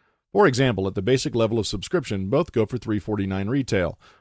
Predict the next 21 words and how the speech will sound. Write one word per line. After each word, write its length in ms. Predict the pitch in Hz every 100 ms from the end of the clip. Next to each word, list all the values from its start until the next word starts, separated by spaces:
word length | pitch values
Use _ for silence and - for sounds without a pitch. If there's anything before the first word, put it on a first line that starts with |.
| -
while 160 | 113
sles 360 | 113 139 156 127
gives 220 | 123 110
you 240 | 113 113 -
up 140 | 117
to 80 | 98
thirty-two 460 | 123 147 160 147 143
sockets 420 | 127 110 110 98
of 80 | -
any 220 | 127 143
type 240 | 127 123
of 80 | 104
processor 600 | - 127 123 98 - 101
and 160 | 101 98
unlimited 540 | 113 147 147 143 131 113
virtual 280 | 120 120
machines 380 | 107 101 117 110
for 100 | -
the 120 | 98
base 200 | 98 95
price. 440 | - 165 110 95